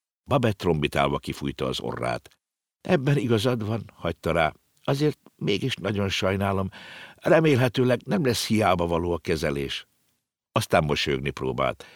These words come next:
„Általában egymást érik a sikereink.” „Ennek igazán örvendek”, mondta a ló, „de most aztán hozzuk ki végre Ringelhut bácsit ebből a gyógyintézetből.” Különben megesik, hogy még rendesebb lesz, mint eddig volt.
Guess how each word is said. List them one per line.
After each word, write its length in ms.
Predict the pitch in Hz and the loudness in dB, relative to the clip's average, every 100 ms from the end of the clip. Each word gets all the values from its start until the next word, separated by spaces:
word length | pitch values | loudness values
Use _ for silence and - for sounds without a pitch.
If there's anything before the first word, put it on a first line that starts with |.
| - _ _ | -20 _ _
„Általában 800 | - - 160 - 147 131 123 117 - _ _ - | -6 0 0 2 2 4 2 0 -4 _ _ 0
egymást 440 | 131 104 104 - | 2 2 0 0
érik 280 | 92 95 98 | -2 -2 -2
a 60 | |
sikereink.” 640 | 90 - 73 67 65 69 67 - _ _ _ _ _ _ _ _ | -2 -2 -2 -4 -6 -10 -14 -20 _ _ _ _ _ _ _ _
„Ennek 520 | 170 180 151 139 120 | 6 6 6 2 4
igazán 600 | 110 101 101 98 107 101 | 6 8 6 8 6 6
örvendek”, 800 | 95 95 95 95 92 92 92 - | 6 6 6 4 2 0 0 -2
mondta 360 | 85 87 80 80 | -4 -2 0 0
a 40 | |
ló, 260 | 80 82 76 - - - - 107 | 4 4 2 -4 -20 -10 -6 -2
„de 160 | 269 190 | 4 6
most 280 | 175 165 | 8 6
aztán 640 | 165 135 - 147 135 135 123 | 6 4 6 8 8 6 4
hozzuk 520 | - 143 123 98 101 | 4 4 4 4 0
ki 160 | - 104 | 4 6
végre 400 | 110 107 107 107 | 6 6 6 6
Ringelhut 560 | 110 107 107 95 101 | 4 6 4 4 2
bácsit 400 | 92 98 - 92 | 4 4 2 0
ebből 360 | 98 87 87 92 | 2 2 2 4
a 320 | 87 85 82 | 4 4 4
gyógyintézetből.” 1400 | 76 104 101 87 82 78 82 78 82 65 73 76 76 - _ _ _ | 4 4 6 4 0 -2 -2 0 -2 -2 -2 0 0 -4 _ _ _
Különben 600 | 98 104 107 113 107 113 | 2 6 6 6 6 6
megesik, 640 | 110 127 110 101 - 101 90 | 6 4 6 4 4 0 -2
hogy 240 | - 95 92 | -2 -2 2
még 340 | 110 110 90 | 4 6 6
rendesebb 680 | 101 104 85 80 - 85 80 | 4 4 2 0 0 0 2
lesz, 220 | 92 - | 2 0
mint 300 | 90 82 82 | -2 -4 -4
eddig 440 | 90 82 62 71 62 | -2 -2 -2 -4 -4
volt. 500 | 65 58 - _ | -6 -6 -10 _